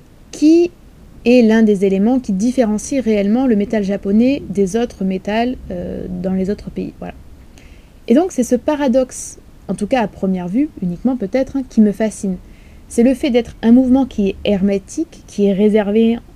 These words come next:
en quelque sorte aux initiés, mais qui inonde la culture populaire et les autres formes artistiques, tout en parvenant à une radicalité novatrice nourrie de tradition.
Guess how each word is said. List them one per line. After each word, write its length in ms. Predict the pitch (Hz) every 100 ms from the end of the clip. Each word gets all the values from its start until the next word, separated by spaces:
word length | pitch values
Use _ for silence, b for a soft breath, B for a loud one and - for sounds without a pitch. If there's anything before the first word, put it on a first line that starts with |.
| - 185
en 60 |
quelque 400 | 185 - 196 202
sorte 260 | 185 214 -
aux 60 | 208
initiés, 520 | 175 185 190 - 330
mais 100 | 302
qui 200 | 254 - - - -
inonde 500 | 339 320 349 349 226
la 100 | 214
culture 320 | 220 - 233
populaire 460 | - - 262 285 -
et 60 | 208
les 180 | 196 196
autres 220 | 226 214
formes 220 | 226 220
artistiques, 520 | 202 - 240 - 349 -
tout 220 | 392 320
en 60 |
parvenant 500 | 240 247 214 202 247 427 B B B B B -
à 140 | 302
une 140 | 320 247
radicalité 760 | - 247 233 233 214 214 214
novatrice 720 | 196 208 196 196 - 349 - -
nourrie 420 | 214 220 226 269
de 80 | 311
tradition. 460 | - 220 208 -